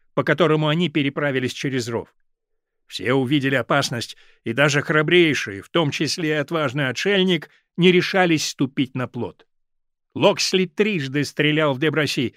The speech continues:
и всякий раз стрела отскакивала от его непроницаемой брони. «Черт бы побрал твои испанские доспехи!» — ворчал Локсли. «Будь они сработаны английским кузнецом, мои стрелы давно бы прокололи их насквозь, как шелк или холстину!»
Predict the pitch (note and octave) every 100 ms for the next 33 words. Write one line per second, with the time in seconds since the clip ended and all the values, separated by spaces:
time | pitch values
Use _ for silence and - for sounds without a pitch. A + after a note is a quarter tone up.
0 | _ - A#2 C3+ C3+ D3 D3 - D#3 D#3
1 | D#3 C#3+ - F3 D3 C#3+ A#2+ A2 - _
2 | - C#3 C#3+ D3+ C#3+ D3 C#3+ C#3+ C#3+ D3
3 | B2 B2 C3 C3 A2 - _ _ _ _
4 | - - - - F#2 F#2+ G2+ A#2 - B2
5 | A2+ D3 D3+ B2+ G2 - B2 C3 B2+ C#3
6 | - F3 C#3+ - E3+ C#3 D#3+ C#3 - C3
7 | - - - - - A#2+ A2 - A2 A#2
8 | G#2+ - F#2 - _ _ _ _ _ -
9 | - A2+ B2+ - C#3 D3 D3 D3 D3+ C#3+
10 | D3+ C#3+ E3 D3 D3 D#3 C3+ F#3 D#3+ -
11 | _ _ - C3 E3 D3 - F3+ F3+ F3
12 | D#3 F#3 G3 F3+ D3+ D3 E3 D3+ E3+ E3+
13 | D3 D3 C#3 D#3 C#3+ - F3+ B2+ - C#3
14 | - - F3+ C3+ D#3 D3 F3+ F3+ - F#3+
15 | A#2+ F#2